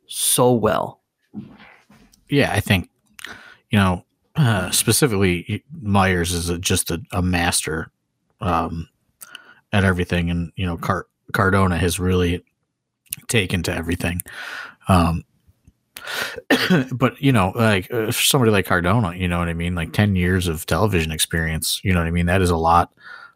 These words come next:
Speaker 2: of equity that you've built up with wrestling fans, you know what I mean?
Speaker 1: Mm-hmm.
Speaker 2: Like,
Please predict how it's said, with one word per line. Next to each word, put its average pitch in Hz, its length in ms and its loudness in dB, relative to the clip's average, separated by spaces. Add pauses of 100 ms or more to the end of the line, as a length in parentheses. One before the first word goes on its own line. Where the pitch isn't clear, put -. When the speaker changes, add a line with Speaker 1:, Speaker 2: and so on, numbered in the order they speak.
(160)
Speaker 2:
of 80 680 0 (960)
equity 95 360 2
that 80 160 -2
you've 82 220 -6
built 82 240 -2
up 87 180 0 (520)
with 87 360 -6
wrestling 87 380 -2
fans, - 400 -12
you 87 120 -2
know 82 100 -2
what 80 100 -4
I 85 100 -6
mean? 85 200 2
Speaker 1:
Mm-hmm. 107 100 2
Speaker 2:
Like, 85 260 0